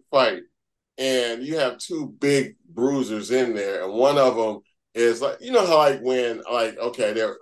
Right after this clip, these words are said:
they're slugging each other, and then one of 'em takes that one shot, and then his hands just, like, kind of fall, but he's still standing, and he's still getting beat up, and the ref is taking his time to stop it. You know, that's what I think a lot of us kind of felt that was gonna happen,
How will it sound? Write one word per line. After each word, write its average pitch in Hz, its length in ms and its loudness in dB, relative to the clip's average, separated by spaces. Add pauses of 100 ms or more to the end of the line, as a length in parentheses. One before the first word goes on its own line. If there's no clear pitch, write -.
they're 101 140 -6
slugging 147 400 2
each 117 200 0
other, 101 300 0
and 107 120 -6
then 110 200 -4
one 131 240 4
of 131 160 0
'em 123 120 0
takes 117 260 -8
that 90 180 -4
one 113 260 0
shot, 147 480 2 (360)
and 120 160 2
then 120 120 4
his 117 160 -4
hands 139 380 -2
just, 117 240 -6
like, 113 180 0
kind 127 220 -4
of 92 180 -8
fall, 139 300 6
but 127 160 -2
he's 120 160 -8
still 147 260 0
standing, 113 680 2 (340)
and 139 140 2
he's 151 140 -4
still 185 200 6
getting 139 300 -2
beat 160 260 0
up, 143 220 6
and 117 160 -2
the 117 40 0
ref 143 340 2
is 123 180 -6
taking 143 300 -8
his 127 160 -6
time 139 280 2
to 113 60 -6
stop 139 460 0
it. 95 160 -6 (400)
You 151 100 -4
know, 143 240 4
that's 147 300 -4
what 143 340 4
I 127 140 0
think 127 160 -2
a 110 40 -4
lot 113 280 4
of 110 100 -6
us 104 140 -10
kind 107 240 -6
of 90 120 -12
felt 117 280 2
that 95 180 -4
was 98 140 -8
gonna 87 260 -8
happen, 110 560 0